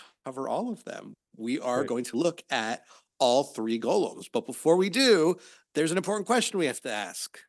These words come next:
Speaker 2: What is a Golem? Who is a Golem?
Speaker 1: Who is a Golem? What? So, uh, listeners, you may be familiar. There, there are stories told over and over again of the Golem of Prague, uh, the most famous version of the Golem, which is this giant sort of, like,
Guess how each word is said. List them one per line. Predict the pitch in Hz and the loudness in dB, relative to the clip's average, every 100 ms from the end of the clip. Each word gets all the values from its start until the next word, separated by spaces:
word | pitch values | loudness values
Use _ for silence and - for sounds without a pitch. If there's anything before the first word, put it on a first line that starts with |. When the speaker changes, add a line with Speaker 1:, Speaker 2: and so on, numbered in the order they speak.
| _ _ | _ _
Speaker 2:
What | 104 127 - | 4 4 6
is | 143 147 | 6 8
a | 156 | 6
Golem? | 120 139 160 135 110 98 | 8 8 8 8 8 6
Who | 127 165 | 8 8
is | 131 | 6
a | 117 | 4
Golem? | 107 107 104 95 95 180 - _ | 2 4 4 2 -2 -6 -16 _
Speaker 1:
Who | 123 185 | -2 0
is | 180 | 0
a | 175 | -4
Golem? | 139 160 202 110 | -4 -2 0 0
What? | 143 - | -2 -4
So, | - - 226 214 196 - - - | -4 2 4 6 4 -4 -12 -2
uh, | 185 175 160 - | 0 2 -2 -4
listeners, | 180 220 - 202 | -4 -2 0 0
you | 160 | 2
may | 190 214 | 2 0
be | 185 | -2
familiar. | - 165 165 151 143 | -6 -2 0 0 0
There, | 127 120 117 117 | 0 -2 -4 -6
there | 131 123 | -6 -6
are | |
stories | - - 175 175 160 | -4 -2 0 -2 -2
told | 156 135 | -4 -4
over | 151 127 | -6 -6
and | 127 | -4
over | 123 | -4
again | 117 120 117 | -4 -6 -6
of | 113 - | -10 -14
the | |
Golem | 104 107 123 131 123 127 | -16 -10 -6 -4 -4 -6
of | 113 - _ - | -14 -20 _ -10
Prague, | 104 98 92 90 110 - - | -6 -4 -6 -8 -16 -20 -8
uh, | 104 | -6
the | 98 101 | -6 -8
most | 104 - | -10 -8
famous | - 127 120 - | -4 -4 -4 -8
version | 110 104 107 | -10 -10 -12
of | |
the | 87 | -12
Golem, | 98 110 151 170 | -8 -4 -2 0
which | 131 - | -2 -4
is | 117 | -6
this | 123 - | -6 -8
giant | - 143 175 - | -6 -4 -2 -4
sort | - 131 | -8 -6
of, | |
like, | 117 - | -6 -8